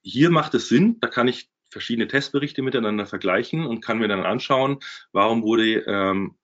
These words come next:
zum Beispiel in dem Testbericht das Video einfach nicht angeschaut. Nur zwölf Prozent, die anderen sind deutlich höher. Sprich, alles, was statistisch irgendwie viel mehr oder viel weniger ist, das ist hier das Erste, was mir irgendwie auffällt in den Zahlen.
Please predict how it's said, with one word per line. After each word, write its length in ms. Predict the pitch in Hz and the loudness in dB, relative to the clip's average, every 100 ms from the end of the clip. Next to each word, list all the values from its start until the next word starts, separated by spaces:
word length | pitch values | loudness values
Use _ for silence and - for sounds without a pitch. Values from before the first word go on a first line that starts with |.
| _ | _
zum 120 | - 107 | -8 -2
Beispiel 400 | 101 - 107 98 | -2 0 2 2
in 80 | |
dem 160 | 101 117 | 2 0
Testbericht 500 | 123 117 - 113 113 | -2 -4 -2 -2 0
das 140 | - | -4
Video 300 | 131 139 113 | -4 -4 -2
einfach 260 | - 92 87 | 0 -2 -6
nicht 220 | 98 98 | -10 -6
angeschaut. 560 | 90 87 - - - - - | -6 -4 -4 -4 -6 -10 -8
Nur 140 | 92 | -4
zwölf 260 | - 98 - | 0 0 0
Prozent, 380 | 101 127 156 | -2 2 2
die 100 | 147 | 0
anderen 240 | 101 113 120 | 0 0 0
sind 160 | 117 | 0
deutlich 380 | 101 104 104 - _ - | 0 0 -2 -10 _ -10
höher. 300 | - 87 78 | -4 -2 -2
Sprich, 440 | 78 - - 160 - - - - _ - | -6 -4 -2 -2 -6 -18 -20 -20 _ -2
alles, 260 | 127 147 | 2 2
was 140 | 117 110 | 0 -2
statistisch 600 | 113 - 175 - 160 156 | 0 2 2 2 0 2
irgendwie 600 | 135 135 131 131 127 - _ _ _ _ | -2 -2 -2 -2 -2 -6 _ _ _ _
viel 240 | - 135 | -2 2
mehr 320 | 120 131 151 | 4 6 4
oder 140 | 131 120 | 2 0
viel 220 | - 104 | 0 2
weniger 320 | 101 101 95 | 2 2 2
ist, 160 | 85 - | 0 -4
das 100 | 113 | -4
ist 60 | |
hier 100 | - | -2
das 100 | 110 | -2
Erste, 300 | 110 123 - | -2 -4 -4
was 160 | 113 107 | -6 -4
mir 100 | 104 | -4
irgendwie 240 | 101 98 | -4 -4
auffällt 400 | 85 87 - 85 | -2 -4 -4 -8
in 80 | 82 | -6
den 120 | 82 | -10
Zahlen. 420 | 78 80 78 80 | -10 -8 -8 -8